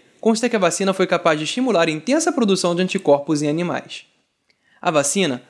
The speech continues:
pode ser adaptada para combater diversas variantes do vírus, como beta, gama e delta. Isso é possível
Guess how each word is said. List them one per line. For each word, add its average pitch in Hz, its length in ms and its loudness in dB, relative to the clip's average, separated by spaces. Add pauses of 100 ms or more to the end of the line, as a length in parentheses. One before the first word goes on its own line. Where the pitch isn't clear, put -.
(140)
pode 285 180 4
ser 320 120 -2
adaptada 180 600 2
para 170 240 0
combater 202 420 0
diversas 196 600 0
variantes 175 600 0
do 185 120 -4
vírus, 131 440 -8 (420)
como 139 220 0
beta, 175 560 0
gama 170 480 0
e 196 80 -2
delta. 123 420 0 (480)
Isso 359 220 0
é 285 40 4
possível 143 580 0